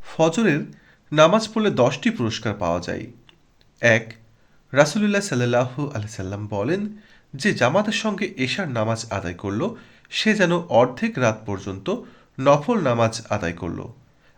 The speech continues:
আর যে ফজরের নামাজ জামাতের সঙ্গে আদায় করল, সে যেন সারা রাত জেগে নামাজ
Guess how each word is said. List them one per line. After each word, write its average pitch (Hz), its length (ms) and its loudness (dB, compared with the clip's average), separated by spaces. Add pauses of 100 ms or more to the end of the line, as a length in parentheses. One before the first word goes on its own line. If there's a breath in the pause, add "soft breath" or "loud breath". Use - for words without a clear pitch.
আর 196 360 2 (280 loud breath)
যে 175 360 0
ফজরের 202 460 2
নামাজ 180 380 2 (260)
জামাতের 131 420 2
সঙ্গে 139 460 -4
আদায় 107 280 -2
করল, 113 380 -2 (380 loud breath)
সে - 240 0
যেন 175 300 0 (240 loud breath)
সারা 156 460 2
রাত 156 240 2
জেগে 123 300 -2
নামাজ 143 480 0